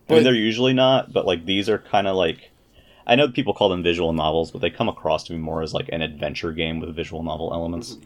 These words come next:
Speaker 1: Sure. I mean, they're, ba-, they, like, i-,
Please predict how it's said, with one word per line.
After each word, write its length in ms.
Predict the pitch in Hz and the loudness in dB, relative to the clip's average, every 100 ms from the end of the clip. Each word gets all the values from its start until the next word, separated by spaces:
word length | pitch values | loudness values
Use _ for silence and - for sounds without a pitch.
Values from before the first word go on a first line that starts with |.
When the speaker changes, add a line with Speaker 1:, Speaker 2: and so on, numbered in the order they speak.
| - | -8
Speaker 1:
Sure. 680 | 160 - - 175 165 135 127 | -4 -2 0 4 6 6 6
I 100 | 120 | 4
mean, 240 | 131 143 139 | 0 0 2
they're, 140 | 143 | 2
ba-, 260 | 135 151 - | 2 0 0
they, 220 | 131 143 | -2 0
like, 320 | 131 135 127 | 2 2 0
i-, 140 | - | -10